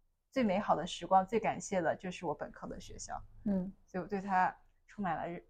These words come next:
Speaker 1: 爱。
Speaker 2: 嗯。
Speaker 1: 嗯，嗯。所以就是说你高考阴差阳错，或者是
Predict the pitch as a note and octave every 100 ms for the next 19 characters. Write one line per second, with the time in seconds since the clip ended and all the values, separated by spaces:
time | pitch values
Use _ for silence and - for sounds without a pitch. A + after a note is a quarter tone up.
0 | - F#3+ - - _ - C4 A#3 F#3+ F3+
1 | F3+ E3+ - - - D4 C4+ D4+ D4 D4
2 | C4+ F3 A3 A#3+ G3 E3 - - - -
3 | _ A3+ A#3+ A#3+ A3 E3 F3+ G3+ F#3+ G3
4 | F#3 - F#3+